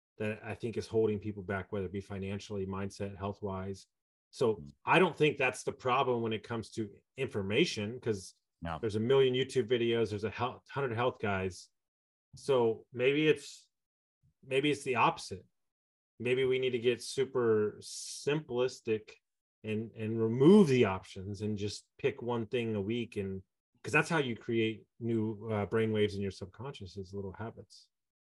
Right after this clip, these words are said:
Speaker 2: Hundred percent. One thing a week. I mean, that's, that's the way that I, I teach, you know, lifestyle, mindset, and fitness is one piece every two weeks for each pillar. You know, uh, as far back as the Navy,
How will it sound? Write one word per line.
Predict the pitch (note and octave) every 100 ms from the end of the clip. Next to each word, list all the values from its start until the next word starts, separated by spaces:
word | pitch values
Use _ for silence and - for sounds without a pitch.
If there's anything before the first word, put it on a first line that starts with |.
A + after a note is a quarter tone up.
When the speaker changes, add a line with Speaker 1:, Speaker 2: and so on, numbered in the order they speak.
| -
Speaker 2:
Hundred | C3 -
percent. | G2+ D3 A2 E2
One | F2+ G2 A#2+
thing | B2+ C#3+
a |
week. | B2+ G#2 A2+ A2+
I |
mean, | G#2 G#2
that's, | A2 - - - - F2+
that's | F#2 F#2+ E2+ - - _ _
the | -
way | F2 F#2
that | F#2 F2 E2
I, | D#2+ E2+ D#2+
I | D#2+ -
teach, | F#2 F2+ - - - _ -
you | E2+
know, | E2
lifestyle, | E2+ F2+ F2 - F#2 E2+
mindset, | E2+ F2 E2 F2+
and | C#2+ -
fitness | G#2 E2+ E2 -
is | D#2+ - D#2+
one | E2+ E2+ F2+ -
piece | - F#2+ G2 -
every | E2 F2 F2
two | - A#2
weeks | A2+ F#2 E2 -
for | - E2
each | D#2 -
pillar. | D#2+ C#2+ D2+ _ _ _ _ _ _ _ -
You |
know, | D#2 D#2 D2+ _ _ _ -
uh, | F#2 E2+ D#2+ D#2+ C#2 -
as | F#2+ F2+
far | A#2+ B2
back | A#2+ A2+
as | F#2+ D#2
the | E2
Navy, | F#2+ C#3+ G2 D#2